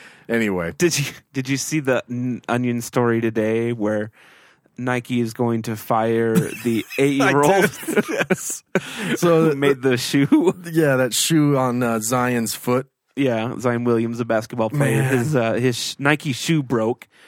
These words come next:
Speaker 2: in the first thirty-three seconds of the game,
Speaker 1: Yeah.
Speaker 2: of the basketball game.
Speaker 1: Yeah, he just
Speaker 2: Uh,
Speaker 1: went to do a simple, uh,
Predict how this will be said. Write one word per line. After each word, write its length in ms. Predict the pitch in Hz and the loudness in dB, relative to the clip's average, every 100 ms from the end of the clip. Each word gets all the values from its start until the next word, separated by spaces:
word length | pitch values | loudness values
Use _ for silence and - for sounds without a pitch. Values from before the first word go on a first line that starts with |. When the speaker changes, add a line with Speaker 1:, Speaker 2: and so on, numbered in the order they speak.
| _ - | _ -4
Speaker 2:
in 120 | 135 | 0
the 80 | 123 | 0
first 260 | - 139 - | 2 0 2
thirty-three 440 | 139 131 127 131 | 0 0 -2 -2
seconds 520 | - 123 127 113 - - - | 0 -2 -2 -4 -6 -6 -2
of 380 | 117 110 104 | 0 -2 -4
the 120 | 110 110 | -4 -2
game, 340 | 117 117 117 | -2 -2 -2
Speaker 1:
Yeah. 180 | 127 127 | 0 -2
Speaker 2:
of 80 | 107 | -2
the 180 | 110 104 | -6 -4
basketball 440 | 113 - 110 107 | -4 -4 -8 -6
game. 280 | 107 107 107 | -6 -6 -2
Speaker 1:
Yeah, 120 | 190 | 0
he 100 | 175 | 2
just 160 | 170 - | 0 0
Speaker 2:
Uh, 60 | |
Speaker 1:
went 140 | 185 170 | -2 0
to 120 | 180 | -2
do 160 | 175 170 | 2 2
a 60 | |
simple, 560 | 147 - 165 156 160 156 | 0 0 0 0 0 2
uh, 420 | 151 151 147 147 | 2 2 2 0